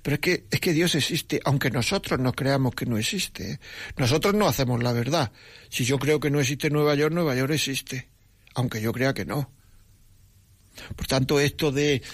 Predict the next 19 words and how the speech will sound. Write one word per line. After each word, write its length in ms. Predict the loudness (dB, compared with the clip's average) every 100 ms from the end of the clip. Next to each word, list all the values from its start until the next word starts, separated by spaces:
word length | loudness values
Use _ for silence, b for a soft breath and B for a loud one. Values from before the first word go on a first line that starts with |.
| B
donde 360 | 2 4 4 2
esté, 300 | 0 2 2
porque 260 | 2 -2 0
todo 120 | 0
el 60 |
mundo 180 | 2 2
que 80 | 2
no 100 | 0
cree 140 | 0
en 80 | 0
Dios, 140 | 0 0
pero 120 | 2
luego 140 | 2
se 100 | 2
muere 240 | 2 4 4
alguien 240 | 4 2
y 40 |
te 100 | 2
dice, 280 | 0 0 -2